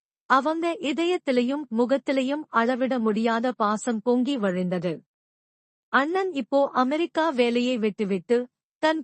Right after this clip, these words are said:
குடும்பத்தோட நிரந்தரமா இருக்க முடிவு பண்ணிட்டாரு. ஏன்னா, அவங்க தன் குழந்தையோட ஒவ்வொரு நொடியையும் அனுபவிக்க ஆசைப்பட்டார். குழந்தையோடைய சிரிப்பாலையும் அன்பாலையும் வீடு சந்தோஷத்தில் நிறைஞ்சது.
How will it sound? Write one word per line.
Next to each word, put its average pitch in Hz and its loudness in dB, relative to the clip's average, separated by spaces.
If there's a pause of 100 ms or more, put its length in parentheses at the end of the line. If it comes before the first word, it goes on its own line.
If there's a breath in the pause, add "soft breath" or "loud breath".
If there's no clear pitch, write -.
குடும்பத்தோட 302 -2
நிரந்தரமா 254 0
இருக்க 226 -2 (100)
முடிவு 269 0
பண்ணிட்டாரு. 190 -2 (960)
ஏன்னா, 220 2 (320)
அவங்க 269 2
தன் 247 2
குழந்தையோட 285 0
ஒவ்வொரு 269 2
நொடியையும் 247 2
அனுபவிக்க 254 0
ஆசைப்பட்டார். 202 -2 (1000)
குழந்தையோடைய 320 0 (120)
சிரிப்பாலையும் 254 0 (140)
அன்பாலையும் 226 0 (240)
வீடு 330 2
சந்தோஷத்தில் 240 0
நிறைஞ்சது. 208 -2